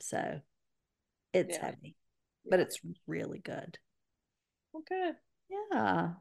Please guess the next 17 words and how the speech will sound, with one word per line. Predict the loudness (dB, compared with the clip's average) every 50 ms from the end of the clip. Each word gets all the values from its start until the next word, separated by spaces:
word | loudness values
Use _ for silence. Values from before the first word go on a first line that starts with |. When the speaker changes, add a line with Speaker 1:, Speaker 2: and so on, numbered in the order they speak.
| _ _ _ _
Speaker 2:
All | -6 -4 -2
right, | -2 -2 -4 -4 -4 -4
friend. | -2 0 2 2 0 0 -2 -2
Well, | 0 2 2 4 2 0 -2 -2
good | -4 -2 2
luck | 2 2 4 4
making | 4 2 2 2 2 2 0
it | 0 0 -2
through | -2 0 2
the | 2 2
rest | 2 2 0 -2 -6
of | -6 -6
the | -4 -2
week. | -2 -2 -2 -2 -6 -8 -10 _ _ -20 -20 _ _
Speaker 1:
Thank | -4 -2 -2 -2 -4 -6 _ -16 -8
you. | -2 0 0 0 0 -4 -10 _ _ _ _ _ _ _ _ _ _ _ _ _ _ _ _ _ _ _ _ _ _ _ _ _ _ _ _ _ _ _ _ _ _ _ _ _ _ _ 0
Speaker 2:
Uh, | 2 2 4 4 4 2 2 0 0 -2